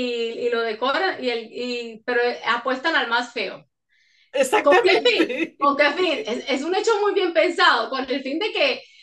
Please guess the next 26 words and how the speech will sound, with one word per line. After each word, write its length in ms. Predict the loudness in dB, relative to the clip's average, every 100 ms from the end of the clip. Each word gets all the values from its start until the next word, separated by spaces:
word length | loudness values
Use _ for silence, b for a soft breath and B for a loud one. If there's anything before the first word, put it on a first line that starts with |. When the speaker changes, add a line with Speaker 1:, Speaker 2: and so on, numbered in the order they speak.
| B B
Speaker 1:
de 260 | -4 -2 0
que 120 | -2
tú 160 | -2 -2
despelles 680 | -2 -2 -2 0 -2 -4
la 200 | -2 -2
creatividad, 760 | -2 -2 -2 -4 -8 -6 0 0 0 -2 -4
se 140 | -6
te 160 | -2 -4
ocurra, 520 | -4 -4 -2 0 0
y 100 | 0
entonces 640 | -4 -6 -6 -4 -4 -8
vienen 260 | -4 -2 -2
las 180 | -2 -4
ocurrencias 560 | -6 -4 -4 -2 -4
más 200 | -2 -4
grandes, 420 | -4 -4 -4 -6 -10 _
y 120 | -2
al 200 | -2 -2
final 520 | -4 0 0 0 -2
de 100 | -4
la 140 | -6 -6
festividad 640 | -8 -8 -6 -2 -2 -2 -6
se 140 | -6
premia 560 | -4 -6 -2 0 -2 -4
el 180 | -8 -6
pull 240 | -4 -4